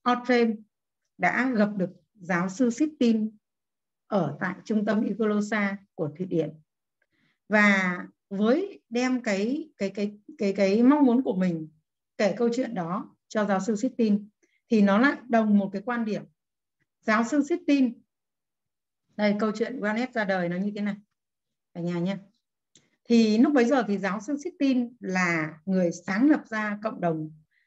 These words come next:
Igolosa Thụy Điển. Ông là một, ừ, giáo sư Sittin là một, ừ, một, một, à, nhà khoa học mà gọi là cấy ghép nội tạng nổi tiếng tại Thụy Điển và trên,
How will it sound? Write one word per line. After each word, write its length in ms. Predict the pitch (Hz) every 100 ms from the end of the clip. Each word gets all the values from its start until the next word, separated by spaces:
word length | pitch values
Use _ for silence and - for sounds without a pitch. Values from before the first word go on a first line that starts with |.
| _ -
Igolosa 760 | 254 247 233 226 220 220 214 208 - -
Thụy 100 | 196
Điển. 220 | 180 156 - _ _ _ _
Ông 260 | 220 220 214
là 120 | 190
một, 300 | 170 165 - -
ừ, 60 | 165 156 151 151 156 156
giáo 200 | 175 185
sư 120 | 240
Sittin 400 | 208 262 233 202
là 100 | 185
một, 220 | 165 160 _ _ -
ừ, 80 | 175 156 - _ _ _ _ -
một, 200 | 180 175
một, 300 | 170 165 - -
à, 360 | 170 160 156 160 170 _ _ - _ _ -
nhà 520 | 175 185 180 170 160 -
khoa 160 | - 277
học 280 | 254 226 - _ _
mà 380 | 185 175 160 156 - -
gọi 120 | 185
là 180 | 175 160 -
cấy 240 | 190 226
ghép 200 | 285 302 - _ _ _ _ _ _ _ _ _
nội 220 | 208 214 -
tạng 300 | 226 220 - - _ _ -
nổi 260 | 208 196 -
tiếng 240 | 185 214
tại 160 | - -
Thụy 100 | 190
Điển 240 | 170 170 151
và 100 | 165
trên, 300 | 214 208